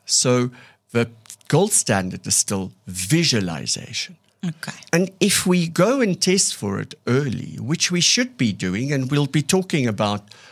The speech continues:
Speaker 1: when we should be screening for this, if I pick it up early, it's as simple as during the colonoscopy, they just remove a polyp.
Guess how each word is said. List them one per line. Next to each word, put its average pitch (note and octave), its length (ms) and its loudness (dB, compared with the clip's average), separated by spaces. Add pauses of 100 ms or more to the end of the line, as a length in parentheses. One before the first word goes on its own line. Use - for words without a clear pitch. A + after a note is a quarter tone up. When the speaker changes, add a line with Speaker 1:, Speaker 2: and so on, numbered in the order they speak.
(160)
Speaker 1:
when D3+ 440 2
we G#2+ 100 -4
should - 300 -4
be - 80 -4
screening - 580 -4
for - 240 -10
this, - 400 -8 (1500)
if C#3+ 160 0
I D3 80 4
pick D#3 260 -4
it C3+ 80 -2
up B2+ 200 -2 (100)
early, G#3+ 340 0
it's - 200 0
as - 80 0
simple C3 380 -2
as G#2 280 -2 (420)
during F#3 400 2
the G3 80 -4
colonoscopy, E3+ 1000 -2
they A2 140 0
just - 300 -2
remove G#2+ 460 -4
a G#2+ 80 -8
polyp. F#3+ 540 2